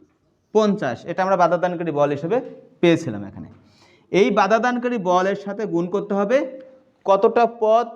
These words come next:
এই বাধাদানকারী বল কাজ করছে, পঞ্চাশ মিটার, সেটা গুণ করে দাও। দেখো আমরা পাবো দুই লক্ষ বাইশ হাজার পাঁচশো জুল। এখন তুমি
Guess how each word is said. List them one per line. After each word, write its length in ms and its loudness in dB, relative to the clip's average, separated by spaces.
এই 160 2
বাধাদানকারী 600 0
বল 100 4
কাজ 200 -2
করছে, 240 -6
পঞ্চাশ 400 0
মিটার, 240 -12
সেটা 240 -6
গুণ 180 -2
করে 180 -6
দাও। 120 -12
দেখো 300 -2
আমরা 200 -6
পাবো 180 -2
দুই 120 4
লক্ষ 240 -4
বাইশ 420 -2
হাজার 320 2
পাঁচশো 420 -4
জুল। 160 -14
এখন 340 4
তুমি 140 -2